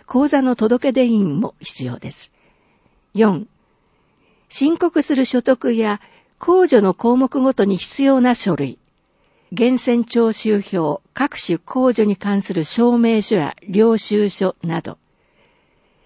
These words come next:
なお、事業所得などの収支内訳書や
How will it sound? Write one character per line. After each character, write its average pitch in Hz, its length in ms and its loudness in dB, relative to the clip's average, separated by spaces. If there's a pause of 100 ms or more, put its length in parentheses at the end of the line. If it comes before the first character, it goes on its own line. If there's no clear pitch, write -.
(180)
な 196 200 0
お、 - 100 -8 (680)
事 247 200 2
業 330 260 2
所 311 160 -2
得 226 280 0
な 190 140 -2
ど 156 140 -4
の 156 280 -6
収 302 300 0
支 277 320 -4
内 262 300 0
訳 254 320 0
書 240 180 0
や 147 220 -2